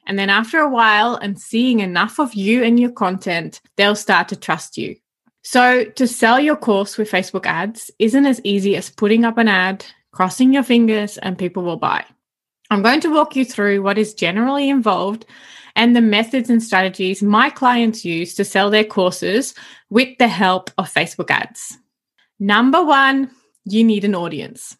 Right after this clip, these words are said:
To be able to sell your course, you need an audience. And an audience is a potential or existing group of buyers.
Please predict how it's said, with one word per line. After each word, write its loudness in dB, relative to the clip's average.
To -2
be 4
able 2
to -4
sell 2
your 0
course, -2
you 0
need 2
an 2
audience. -4
And 0
an 2
audience 2
is -2
a -2
potential -4
or 0
existing -4
group -4
of -8
buyers. -2